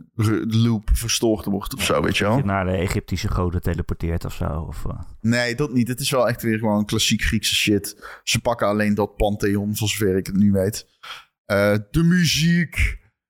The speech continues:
Speaker 1: Ze remixen. Oké, dus Darren Korb is misschien wel de beste componist die we op dit moment hebben, denk ik. Eén van de, in ieder geval. Ehm, maar zeker in het Westen, een van mijn favorieten. En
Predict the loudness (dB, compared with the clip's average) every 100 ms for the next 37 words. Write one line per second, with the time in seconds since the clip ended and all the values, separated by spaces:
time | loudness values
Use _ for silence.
0 | _ _ _ -2 0 2 2 2 0 0
1 | 2 2 2 -2 -2 -2 -2 0 2 2
2 | 0 2 2 2 0 0 0 0 2 2
3 | 0 -2 -2 0 0 0 2 2 2 0
4 | 0 0 0 2 2 0 0 0 0 0
5 | -2 -6 _ -20 -18 -18 -20 _ _ _
6 | _ _ _ _ -8 -2 0 0 0 2
7 | 0 -2 -12 -16 _ 2 2 2 0 2
8 | 2 0 -4 -18 _ _ -20 -6 0 2
9 | 4 2 -2 -6 _ _ -2 0 0 0
10 | -2 0 -2 0 0 0 -2 0 -2 0
11 | 0 0 0 0 0 0 0 -2 -4 -14
12 | -14 -16 -8 -2 0 0 -2